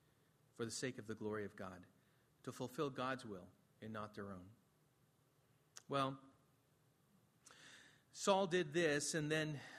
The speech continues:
we have in verse eight as we continue, "When he mustered them at Bezek, the people of Israel were three hundred thousand and the men of Judah thirty thousand. And they said to the messengers who had come, 'Thus shall you say to the men of Jabesh Gilead, "Tomorrow, by the time the sun is hot, you shall have salvation."'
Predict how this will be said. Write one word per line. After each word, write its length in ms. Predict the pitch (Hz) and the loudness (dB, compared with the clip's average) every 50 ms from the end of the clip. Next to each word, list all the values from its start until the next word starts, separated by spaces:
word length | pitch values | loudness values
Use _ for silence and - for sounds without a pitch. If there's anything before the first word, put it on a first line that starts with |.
| - - | -4 0
we 140 | 165 165 | 0 2
have 260 | 151 160 160 165 160 151 | 4 6 6 6 6 6
in 120 | 151 151 | 2 2
verse 320 | 139 156 165 165 156 - | 4 4 6 6 4 2
eight 140 | 175 165 160 | 2 2 2
as 120 | 156 147 151 | 2 2 0
we 100 | 151 135 | -2 -2
continue, 440 | 139 147 143 139 - 160 156 147 | 0 -2 -4 -2 -2 0 0 0
"When 140 | 143 147 156 | 2 0 0
he 160 | 139 127 170 | 0 0 0
mustered 460 | 165 160 160 185 208 202 - 214 190 156 | 2 4 6 6 4 4 2 2 2 2
them 180 | 160 160 156 | 2 0 0
at 100 | 151 139 | 0 2
Bezek, 400 | 139 139 131 120 131 131 131 135 131 - - - - - - - - - - - - _ | 2 2 2 4 2 2 2 2 -2 -6 -16 -20 -20 -20 -20 -20 -20 -20 -20 -20 -6 _
the 100 | - 165 | 0 2
people 300 | 160 214 226 226 233 220 | 4 4 4 6 6 6
of 80 | 202 170 | 8 8
Israel 420 | 185 185 170 185 185 170 170 170 | 6 6 6 8 8 8 8 8
were 160 | 156 147 156 | 8 6 4
three 240 | 147 - - 190 185 | 4 4 4 4 4
hundred 260 | 175 180 175 165 160 | 4 4 2 0 2
thousand 420 | - 160 135 139 143 139 151 151 143 | 2 4 4 6 4 4 0 0 0
and 140 | 143 139 143 | 0 0 2
the 60 | 143 | 2
men 180 | 139 143 143 | 2 2 2
of 120 | 139 135 120 | 2 0 0
Judah 260 | 131 170 170 160 139 | 2 2 2 2 0
thirty 300 | 131 - 175 180 175 151 | 0 0 0 2 2 0
thousand. 480 | - - 110 110 117 120 - 151 156 165 156 - - _ _ - - - - - _ | 2 2 2 2 2 0 -2 -4 -4 -6 -8 -14 -20 _ _ -20 -20 -20 -20 -6 _
And 100 | - 170 | 2 4
they 60 | 170 | 4
said 240 | 165 160 - 240 - | 6 6 6 6 6
to 80 | - 233 | 4 2
the 80 | 185 | 2
messengers 520 | 175 165 170 180 - - 180 156 151 139 - | 4 4 4 2 2 0 0 0 0 0 2
who 80 | - | 2
had 200 | 151 139 131 135 | 2 2 2 2
come, 300 | - - 165 151 143 139 | 0 2 2 4 4 4
'Thus 160 | 135 156 175 190 | 4 4 2 4
shall 240 | - - 208 170 | 4 4 4 4
you 160 | 175 165 156 147 | 4 2 0 -2
say 360 | - - - 143 143 147 147 | -2 2 2 4 4 4 2
to 160 | 147 - - | -2 -4 -2
the 120 | 156 151 | 0 2
men 240 | 143 135 131 135 131 | 2 4 2 2 2
of 180 | - 139 131 123 | 0 -2 -2 0
Jabesh 420 | 127 127 117 123 117 120 123 - - | -2 -2 0 0 0 0 -2 -2 0
Gilead, 500 | 160 165 160 156 143 123 113 104 104 - | 2 2 4 4 2 2 2 0 -2 -2
"Tomorrow, 580 | - 156 160 180 214 247 233 196 143 131 143 156 - - - - - - - - | -2 2 6 8 10 10 10 10 8 4 2 0 -6 -14 -20 -20 -20 -20 -16 4
by 120 | - 170 180 | 8 8 8
the 60 | 185 | 8
time 240 | 180 - 226 233 262 | 8 8 6 8 8
the 80 | 262 | 6
sun 220 | 226 - - 220 202 | 4 4 4 4 4
is 140 | 185 170 - | 4 2 4
hot, 260 | 185 165 170 170 185 | 4 4 4 4 2
you 140 | 180 170 165 | 0 0 0
shall 280 | - - 175 160 160 | 4 6 6 6 6
have 240 | 147 139 147 139 135 | 6 4 2 2 2
salvation."' 640 | - - 151 143 147 160 170 160 - - 113 92 | 2 2 4 4 4 4 2 2 0 -4 -6 -8